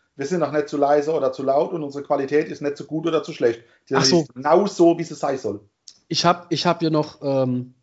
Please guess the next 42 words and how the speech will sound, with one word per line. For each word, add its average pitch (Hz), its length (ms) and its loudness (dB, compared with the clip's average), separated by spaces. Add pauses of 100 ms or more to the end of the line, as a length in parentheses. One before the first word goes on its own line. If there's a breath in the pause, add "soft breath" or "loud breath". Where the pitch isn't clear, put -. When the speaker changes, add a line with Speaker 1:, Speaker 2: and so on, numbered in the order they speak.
Speaker 2:
wir 127 160 -2
haben 147 160 0
ja 139 100 2
da 135 220 -2
hier, 120 760 -2
äh, - 140 -18
wir 123 80 -2
kriegen 156 180 -2
ja 117 60 -2
als 113 160 -2
E-Mails. 160 560 -2 (440 soft breath)
Freue 151 200 6
ich 156 80 4
mich 147 140 0
immer, 196 260 0
ich 156 100 -14
lese 143 180 0
sie 131 80 -4
gern, 165 340 0
ich - 140 -14
beantworte 131 440 -2
alle. 123 300 -2 (260)
Alex 135 300 -4
beantwortet 123 500 -4
auch 139 180 0
alle. 180 360 0 (440)
Ähm, 120 320 -2
Speaker 1:
Manchmal 139 380 -6
auch 139 260 -4
ohne, 143 380 0
ohne 123 220 -6
Anhänger. 104 340 -2 (260)
Speaker 2:
m-, 131 220 -4
manchmal 180 480 2
auch 175 180 0
ohne 170 300 4
Anhänger, 175 460 -4
wenn 147 160 -8
wir 131 160 -8
Anhänger 139 260 -4
Speaker 1:
Ja. - 60 -8
Speaker 2:
versprechen. 127 500 -8